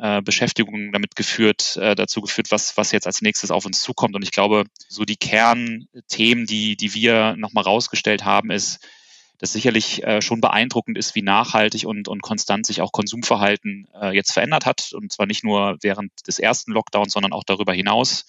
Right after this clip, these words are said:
Also gerade das Einkaufsverhalten, wenn ich jetzt mal an den Wocheneinkauf oder Ähnliches denke, da, da sieht man schon wirklich nachhaltige Veränderungen im, im Verhalten der, der Konsumenten. Äh, aber auch, was, äh, Luise gerade schon sagte, das Thema Online-Shopping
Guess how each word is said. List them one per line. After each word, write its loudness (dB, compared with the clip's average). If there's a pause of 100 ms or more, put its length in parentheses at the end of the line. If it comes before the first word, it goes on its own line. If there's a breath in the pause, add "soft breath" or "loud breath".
(180 loud breath)
Also -4
gerade 2
das 0
Einkaufsverhalten, 0
wenn -6
ich -8
jetzt -8
mal 0
an -4
den -6
Wocheneinkauf 0
oder 2 (460 loud breath)
Ähnliches 0
denke, 4
da, 4
da 0
sieht -4
man 0
schon -4
wirklich 0
nachhaltige 2
Veränderungen 0
im, -6
im -8
Verhalten -4
der, 2
der -2
Konsumenten. -4 (400)
Äh, 2
aber 4
auch, 2
was, 0
äh, -2
Luise 0
gerade 2
schon -6
sagte, 0
das -2
Thema 0
Online-Shopping 0